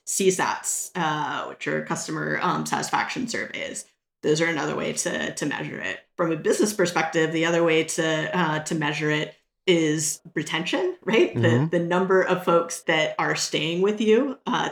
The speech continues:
Speaker 1: that's a really good sign that you not only have a sticky product, but that the experience is great. If they're growing with you, so we look at things like net revenue retention, for example, uh, in the customer success world, is probably the anchoring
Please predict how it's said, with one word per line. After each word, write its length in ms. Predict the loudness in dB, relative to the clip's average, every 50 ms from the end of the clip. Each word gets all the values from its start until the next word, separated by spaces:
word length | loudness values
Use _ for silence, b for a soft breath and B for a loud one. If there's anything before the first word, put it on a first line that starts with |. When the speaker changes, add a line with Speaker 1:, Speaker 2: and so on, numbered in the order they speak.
| -2 0
Speaker 1:
that's 180 | 0 0 2
a 80 | 2 2
really 280 | 2 2 2 4 4 2
good 180 | 2 0 -2
sign 460 | -2 -2 0 0 2 2 2 2 2
that 320 | 2 0 0 0 -2 -4 -6
you 340 | -6 -2 -2 0 0 -2 0
not 180 | 0 0 2 2
only 200 | 0 0 0 -2
have 160 | -2 -2 -2
a 60 | -4
sticky 300 | -4 -4 -6 -4 -6 -8
product, 500 | -6 -4 -4 -2 0 0 0 -2 -2 -2
but 160 | -2 -2 0
that 180 | -2 -4 -4 -2
the 260 | -2 -2 -2 -2 -4
experience 720 | -6 -10 -6 -4 -2 -2 -2 -2 -2 -2 -2 -2 -4 -6 -6
is 140 | -6 -6 -4
great. 380 | -4 -4 -2 -2 -2 -4 -4 _ _ _ _ _ _ _ _ -4
If 260 | -4 -2 -2 -4 -4 0
they're 540 | 0 2 2 2 2 0 0 -2 -4 -6 0
growing 400 | 2 4 6 6 6 6 4 2
with 220 | 0 -4 -4 -2
you, 240 | -2 0 0 -2 -2
so 160 | -4 -4 -2
we 160 | -2 -2 -2
look 280 | -2 -2 -4 -4 -6 -6 -2
at 380 | 0 2 2 2 0 -2 -4 -6
things 340 | -4 -4 -4 -4 -4 -4 -2
like 380 | 0 2 2 2 0 -2 -8 -6
net 300 | -2 0 0 0 0 -2
revenue 340 | -2 -2 -2 -2 -2 -2 -4
retention, 520 | -4 -4 -2 -2 -4 -4 -4 -6 -6 -6
for 140 | -6 -6 -6
example, 600 | -6 -6 -4 -4 -4 -4 -4 -6 -8 -8 -10 -14 _ _ _ _ _ _ _ _ _ _ -4
uh, 180 | -4 -2 -2 -2 -2
in 80 | -2 -2
the 80 | -2
customer 380 | -2 -2 -2 -2 -2 -2 -2 -2
success 400 | -2 -2 -2 -2 -2 -2 0 2
world, 320 | 4 4 4 4 2 B B B B B B B 0
is 240 | 0 2 0 -2
probably 800 | -6 -8 _ -8 -2 2 4 6 6 6 6 6 4 2 2 0
the 260 | 0 -2 -4 -4 -4 -4
anchoring 720 | -4 -4 -6 -6 -6 -4 -4 -4 -4 -6 -8 -10 -10